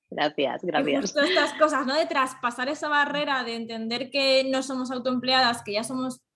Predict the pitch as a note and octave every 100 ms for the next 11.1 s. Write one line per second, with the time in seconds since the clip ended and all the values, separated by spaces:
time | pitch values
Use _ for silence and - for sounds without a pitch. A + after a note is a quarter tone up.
0 | - C4+ C4 B3+ B3+ B3+ A3+ A3+ A3 G#3
1 | A3+ C4 C#4 C#4 C4 A#3+ A#3+ A#3 A3+ A3+
2 | G#3 G3 B3 C4+ C4+ B3+ A#3+ A#3+ A#3 A#3
3 | A#3 A#3 A3 A3 A3+ A3 G#3+ G3 F#3 F#3+
4 | C4 A3 G#3 G3+ F#3+ A#3+ C4+ C#4 B3+ A#3+
5 | A#3 A3+ G#3+ A#3+ A#3+ A#3+ B3 A#3 A#3 A3+
6 | A3 G#3 A3 A3+ A3+ G#3+ G#3+ G#3 G#3 G#3
7 | G#3 G#3 G3+ G3 A#3 A#3+ A#3+ _ _ -
8 | G#3+ A#3 A#3 A#3 A#3+ A#3+ B3 - A#3 A3
9 | A3 A#3+ - - A#3+ A3+ A3 G#3 A#3 G#3+
10 | G3+ F#3 F3+ - - G#3 G#3+ G#3+ G3+ F3+